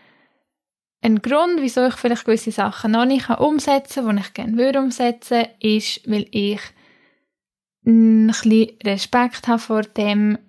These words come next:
auf Englisch heisst es so schön Fear of Success.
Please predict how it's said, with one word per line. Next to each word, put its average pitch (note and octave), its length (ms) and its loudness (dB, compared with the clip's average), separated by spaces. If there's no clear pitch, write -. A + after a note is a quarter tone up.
auf - 240 -8
Englisch A#3 400 2
heisst A3 300 -2
es - 500 -10
so A3 240 0
schön G#3 420 0
Fear G#3 500 -2
of G3+ 160 -6
Success. - 720 -6